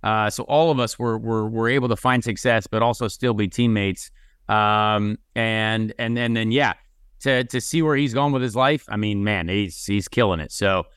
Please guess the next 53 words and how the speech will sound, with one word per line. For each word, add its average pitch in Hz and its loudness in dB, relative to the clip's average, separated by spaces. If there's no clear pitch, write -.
uh, 98 0
great 123 0
conversation 113 0
with 107 0
him. 110 0
And, 101 -4
and, 107 -4
and, 143 -2
and 147 0
honestly, 214 2
he's 202 0
a 185 -2
guy 185 4
that 151 0
I 147 4
wish 147 -4
that, 131 -4
again, 131 -2
you, 208 -2
we 202 0
live 226 4
in 175 2
Europe 175 0
for 139 -2
years. 170 0
I 165 4
lived 156 -2
in 120 0
Europe 139 0
for 113 -6
years, 123 -2
but, 107 -2
uh, 107 -4
he's 165 0
a 165 -2
guy 185 4
who 190 2
I 190 4
wish 196 2
I 185 2
could 180 0
hang 185 2
out 185 0
with, 104 -6
have 165 0
a, 151 0
have 185 2
a, 180 2
have 190 0
a 190 -2
cold 190 0
beer 160 2
with, 92 -12